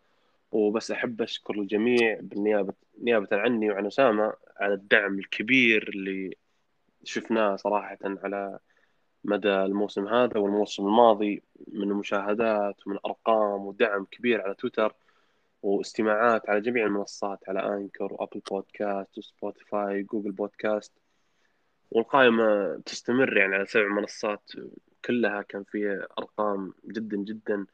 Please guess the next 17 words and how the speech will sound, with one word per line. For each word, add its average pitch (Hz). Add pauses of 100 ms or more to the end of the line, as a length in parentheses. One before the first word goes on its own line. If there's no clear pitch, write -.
(600)
ما 120
توقعناها 104
والله. 101
فأحب 113
أشكر -
الجميع 110 (120)
على 98
الدعم 98
الكبير 104
اللي 98
شفناه، 117
وبإذن 117
الله 113
نكمل 107 (640)
في 110
تقديم 135
محتوى 110